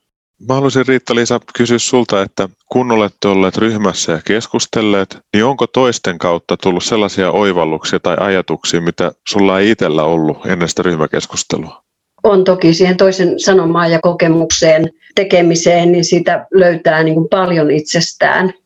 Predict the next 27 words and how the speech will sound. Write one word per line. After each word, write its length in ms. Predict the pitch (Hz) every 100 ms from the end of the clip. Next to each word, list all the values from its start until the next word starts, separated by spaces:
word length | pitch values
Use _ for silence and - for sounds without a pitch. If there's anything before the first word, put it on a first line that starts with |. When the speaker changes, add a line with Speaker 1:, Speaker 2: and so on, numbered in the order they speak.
| 147
Speaker 2:
ja 300 | 151 151 151 -
oivaltaa 680 | 180 170 160 - 151 165 165 - _
enemmän, 480 | 175 165 165 160 165
että 220 | 165 165
kyllä 180 | 175 170
se 220 | 185 170 _ -
ryhmän 460 | 208 208 180 180 185
merkitys 560 | 170 160 165 170 170
on 180 | - 170
tosi, 380 | 170 175 190 190 _
tosi 360 | 208 196 208 -
iso. 380 | - - 196 - _ _ _ _ -
Speaker 1:
Voisin 360 | 113 123 - 123 104 139
äkkiseltään 580 | 139 - - 113 117 123
arvata, 480 | 127 107 101 98
että 220 | 95 - 95
te 100 | -
olette, 380 | 107 - 104 90 _ _
Tiina 240 | 117 104
Susanna 480 | 98 98 101 95 95
ja 160 | 95 98 - -
Riitta-Liisa, 680 | 107 - 95 92 92 -
niin 280 | 92 92 87
hyvin 200 | 113 107
tyytyväisiä 760 | - 113 95 73 71 73 80 78
siihen, 380 | 78 78 80
että 300 | 76 - 82